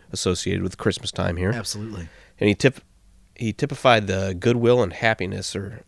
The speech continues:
Speaker 1: good cheer,
Speaker 2: Mm-hmm.
Speaker 1: and, uh, all that stuff, which, you know, it, those people around the Yule time were probably drunk
Speaker 2: They were so drunk.
Speaker 1: and having a blast because they're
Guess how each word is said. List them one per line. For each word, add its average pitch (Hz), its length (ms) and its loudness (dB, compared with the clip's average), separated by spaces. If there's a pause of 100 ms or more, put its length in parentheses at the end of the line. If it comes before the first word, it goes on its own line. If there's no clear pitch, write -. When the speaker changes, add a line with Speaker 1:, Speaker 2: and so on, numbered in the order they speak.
Speaker 1:
good 98 200 -2
cheer, 98 640 0
Speaker 2:
Mm-hmm. 85 420 -10
Speaker 1:
and, 87 360 -2
uh, 87 300 -2
all 104 140 -4
that 117 200 -2
stuff, - 400 -10
which, - 280 -6 (440)
you - 60 -4
know, 123 220 4 (400)
it, - 100 -18 (760)
those 160 140 -2
people 147 300 -2
around 107 500 2 (240)
the 117 100 -2
Yule 98 320 -2
time 95 320 -6
were 90 80 -6
probably 98 480 0 (1040)
drunk - 440 -10 (460)
Speaker 2:
They 120 140 -4
were 123 140 -4
so 120 260 -6
drunk. 101 240 -2
Speaker 1:
and 92 300 0
having 101 380 0
a 92 60 -2
blast 92 480 -4
because 85 320 -8
they're 87 420 -4